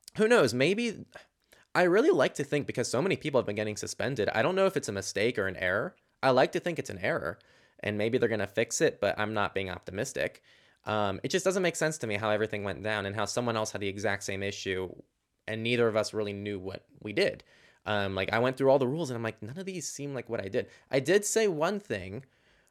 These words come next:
where I, <laughs> 'cause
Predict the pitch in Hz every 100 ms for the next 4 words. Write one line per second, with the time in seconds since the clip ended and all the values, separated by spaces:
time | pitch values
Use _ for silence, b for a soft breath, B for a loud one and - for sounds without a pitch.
0 | _ - 117 120 117 117 113 113 - -
1 | 117 117 113 110 107 92 - _ - -
2 | - - - - - _ _ _ _ _
3 | _ - 127 -